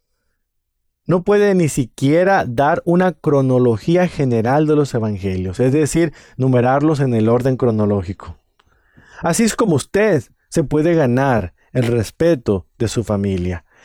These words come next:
Demuestre que está comprometido con estas verdades, porque, porque las ama, y que la iglesia no es para usted tan solamente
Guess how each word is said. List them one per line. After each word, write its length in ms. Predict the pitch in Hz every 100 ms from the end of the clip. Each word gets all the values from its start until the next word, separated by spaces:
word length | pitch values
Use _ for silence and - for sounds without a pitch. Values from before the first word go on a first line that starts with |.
| -
Demuestre 720 | 123 143 143 196 220 - 135 123
que 100 | 117
está 200 | 127 113
comprometido 720 | 131 123 117 107 131 131 139
con 240 | 123 127
estas 380 | 175 202 202 151
verdades, 600 | 156 147 165 185 147 -
porque, 400 | 196 175 196 180 - -
porque 260 | 190 185 190
las 300 | 180 147 190
ama, 460 | 196 185 123 98 - - -
y 100 | 160
que 140 | 180
la 60 | 151
iglesia 600 | 147 196 220 - 143 135 -
no 180 | 156 190
es 120 | 208
para 180 | - 165
usted 320 | 131 165 175 - -
tan 220 | - 120 110
solamente 880 | 147 185 196 165 139 123 98 113